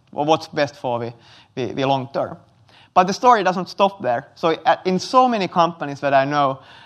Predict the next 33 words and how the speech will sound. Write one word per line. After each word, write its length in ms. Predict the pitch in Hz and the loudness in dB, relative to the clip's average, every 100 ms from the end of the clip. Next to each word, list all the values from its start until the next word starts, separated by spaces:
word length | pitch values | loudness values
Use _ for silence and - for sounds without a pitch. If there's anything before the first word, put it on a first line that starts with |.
| _ 156 | _ 2
like, 220 | 143 139 131 | 2 2 4
that 240 | 175 185 | 4 4
decision 540 | 175 170 165 - 139 135 - | 0 -2 -2 -2 -6 -8 -10
would 120 | 147 | 0
have 160 | 151 147 | 0 0
been, 180 | 147 | 0
like, 360 | 143 135 - - _ - - | 2 0 -2 -16 _ -14 -10
made 300 | 156 147 147 - | -4 -4 -4 -10
quite 280 | - 190 196 | 4 4 4
silently, 640 | - 160 156 156 147 143 139 _ - _ - | 4 4 4 0 -6 -8 -10 _ -20 _ 0
and, 200 | 151 139 | 2 2
and, 180 | 147 | 0
you 60 | 147 | 0
know, 100 | 143 | -2
it 100 | 143 | -2
had 180 | 147 - | -4 -2
been 200 | 147 139 | -6 -4
forgotten 540 | 156 147 151 147 143 | -2 0 0 0 -2
somewhere. 640 | 131 135 131 123 139 160 - _ _ - | -4 -4 -2 0 0 0 -10 _ _ 0
But 120 | 160 | 2
what 160 | 190 - | 2 2
happened 420 | 233 226 233 165 | 2 2 -2 -4
was 140 | 151 | -6
that 60 | 151 | -6
the 100 | 156 | 4
guy 340 | 175 175 160 - _ _ _ _ _ - 139 | 8 8 6 -6 _ _ _ _ _ -16 -4
who, 260 | 151 143 - - - | -2 -2 -6 -20 -10
who 80 | 170 | -2
again, 260 | 170 196 185 | 2 2 4
like, 300 | 156 151 170 | 2 2 0
uh, 220 | 165 147 | 0 0
who 140 | 160 143 | -4 -4
was, 220 | 143 | -4